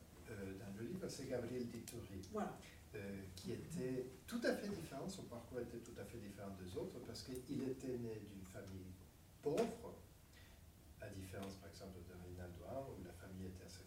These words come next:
Speaker 1: fortunée, il, euh, il avait une institutrice francophone. Gabriel Dittori était né dans un tout petit village près de Tucumán, en Argentine, euh, perdu au milieu de nulle part, qui s'appelle La Hierba Buena.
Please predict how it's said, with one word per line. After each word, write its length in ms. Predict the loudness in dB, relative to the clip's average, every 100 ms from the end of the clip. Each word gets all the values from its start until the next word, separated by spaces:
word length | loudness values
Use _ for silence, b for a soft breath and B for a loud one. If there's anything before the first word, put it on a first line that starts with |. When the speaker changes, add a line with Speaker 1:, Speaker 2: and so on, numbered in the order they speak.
| -8
Speaker 1:
fortunée, 880 | -8 -8 -8 -6 -2 0 0 0
il, 220 | -2 -4 -6
euh, 760 | -8 -8 -12 -12 -12 -12 -10
il 60 | -6
avait 160 | -2
une 100 | 0
institutrice 720 | 0 0 -2 -6 -8 -6 -6 -6
francophone. 680 | -6 -6 -4 -2 0 0 -2 B B B B
Gabriel 280 | 6 8 8
Dittori 400 | 8 4 2 4
était 300 | 4 2 2
né 180 | 2 2
dans 420 | 0 0 -2 -4
un 40 | -4 -4 -4
tout 80 | -4 0
petit 300 | 0 0 0
village 540 | 2 4 4 2 -2
près 100 | -4
de 140 | -2 -2 -4
Tucumán, 560 | -4 -2 0 0 0 -2
en 80 | -4
Argentine, 640 | -4 -4 -6 -6 -4 -4 -4 -6 -10 B B B B -6
euh, 240 | -4 -4 -4 -6 10
perdu 560 | 12 12 6 0 2
au 80 | 2 0
milieu 160 | -2 -2
de 100 | -4
nulle 280 | -4 -6 -4
part, 160 | -6 -6
qui 80 | -6
s'appelle 340 | -6 -2 0
La 100 | 2
Hierba 440 | 0 2 2 2 0
Buena. 320 | 0 -2 -4